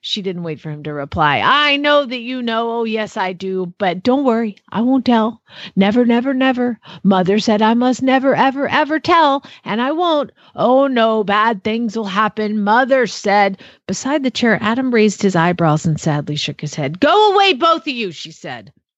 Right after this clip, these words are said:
"What do you want with an old woman anyway? Leave me my privacy." Opal had thankfully put an end to the uncomfortable visit. I rose to go, but Opal suddenly reached out and clutched my jacket.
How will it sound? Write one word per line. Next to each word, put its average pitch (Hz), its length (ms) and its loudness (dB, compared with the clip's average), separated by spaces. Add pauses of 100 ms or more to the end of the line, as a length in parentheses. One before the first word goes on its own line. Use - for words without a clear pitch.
(100)
"What 277 200 2
do 370 60 2
you 415 140 4
want 392 220 0
with 349 100 -4
an 320 140 -4
old 294 240 0
woman 269 260 -2
anyway? 220 400 -4
Leave 349 320 0
me 349 140 -2
my 277 200 0
privacy." 214 600 -8 (1120)
Opal 196 300 -4
had 185 300 -2
thankfully 175 420 -4
put 185 220 -4
an 180 120 -2
end 180 180 -2
to 175 100 -2
the 156 120 -4
uncomfortable 156 640 -6
visit. 139 420 -10 (400)
I 220 80 2
rose 240 320 4
to 247 140 -2
go, 226 240 2
but 202 160 0
Opal 220 340 0
suddenly 302 540 0
reached 233 320 -4
out 226 180 2
and 202 140 -6
clutched 226 420 -4
my 202 140 -2
jacket. 180 580 -4